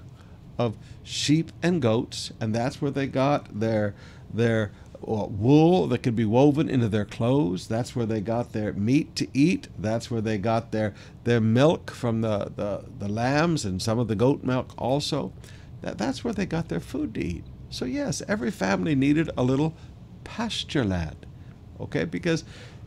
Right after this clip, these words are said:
you know, there weren't banks, okay? This, this is, this is how you lived in those days. You, everybody had their little, their little herd, their little flock, and that's how you fed your family. That's how you put clothes onto your,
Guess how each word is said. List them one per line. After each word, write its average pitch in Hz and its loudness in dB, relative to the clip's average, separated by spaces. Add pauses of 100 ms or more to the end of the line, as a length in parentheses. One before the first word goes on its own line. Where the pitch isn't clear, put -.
(460)
you 151 8
know, 175 8
there 170 6
weren't 190 6
banks, - 2
okay? 190 -2
This, 151 0
this - -4
is, 190 -2 (400)
this 147 0
is 180 -2
how 175 2
you 185 4
lived 185 4
in 120 4
those 110 4
days. 98 0
You, 120 0 (400)
everybody 165 4
had 156 2
their 147 2
little, 160 0
their - -6
little 165 -2
herd, 160 2
their 135 4
little 143 0
flock, 135 2
and 117 0 (460)
that's 101 -4
how 139 0
you 135 2
fed 127 -2
your - -2
family. 127 0
That's - -4
how 117 -2
you 123 -2
put - -8
clothes 131 -2
onto 147 -2
your, - -4